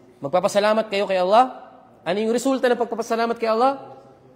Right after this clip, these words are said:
"La azidannakum." Daragdagan ni Allah sa inyo yung biyaya na mayroon kayo. Ang kabilang sa mga dahilan ng paghaba ng edad ng tao, paghaba ng edad, masya Allah,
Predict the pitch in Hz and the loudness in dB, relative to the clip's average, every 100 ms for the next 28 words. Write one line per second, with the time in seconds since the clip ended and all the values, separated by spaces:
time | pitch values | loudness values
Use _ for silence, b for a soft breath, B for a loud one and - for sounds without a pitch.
0 | - 135 147 151 151 135 190 220 175 196 | -18 -8 -4 -2 -4 -4 -6 -4 -2 -2
1 | 175 160 131 101 113 123 165 180 160 180 | -2 -6 -8 -14 -8 0 2 2 0 2
2 | 196 185 190 196 202 202 196 214 208 175 | 2 0 -2 0 0 -2 -6 -4 -6 -2
3 | 202 214 220 190 202 202 190 180 170 127 | 0 2 0 -2 -4 -6 -6 -6 -8 -10
4 | - - _ _ _ - _ _ _ _ | -20 -20 _ _ _ -20 _ _ _ _
5 | _ _ 240 _ _ _ _ _ _ _ | _ _ _ _ _ _ _ _ _ _
6 | _ _ 190 208 185 180 175 - - - | _ _ -4 -4 -4 -8 -12 -18 -20 -8
7 | 165 165 262 269 247 - 196 196 190 180 | -6 -2 0 0 0 0 0 0 -2 -4
8 | 175 196 151 143 175 - B _ - 151 | -2 0 0 0 -6 -18 B _ -10 -8
9 | 156 165 139 170 202 185 160 165 165 165 | -4 -4 -4 0 0 0 -2 -6 -6 -2
10 | 175 147 147 156 131 123 - - - _ | -2 -2 -6 -6 -4 -8 -12 -20 -20 _
11 | _ _ _ _ _ _ _ 139 156 156 | _ _ _ _ _ _ _ -6 -2 -2
12 | 160 151 156 123 117 120 117 151 147 | -2 -2 -4 -4 -8 -10 -12 -10 -10